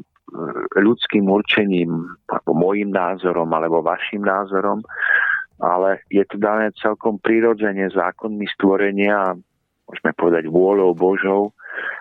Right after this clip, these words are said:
práve tým, že, že žena bola obdarená tým najjemnejším bohatstvom citov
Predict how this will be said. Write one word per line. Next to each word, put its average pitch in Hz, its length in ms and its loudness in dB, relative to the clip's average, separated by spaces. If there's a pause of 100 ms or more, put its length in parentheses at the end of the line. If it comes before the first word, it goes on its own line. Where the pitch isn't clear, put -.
(160)
práve 95 480 2
tým, 104 320 0 (1200)
že, 85 240 2
že 90 160 4
žena 104 380 2
bola 92 320 2
obdarená 95 720 0 (720)
tým - 160 -6
najjemnejším 98 920 0
bohatstvom 90 720 0 (140)
citov 90 420 0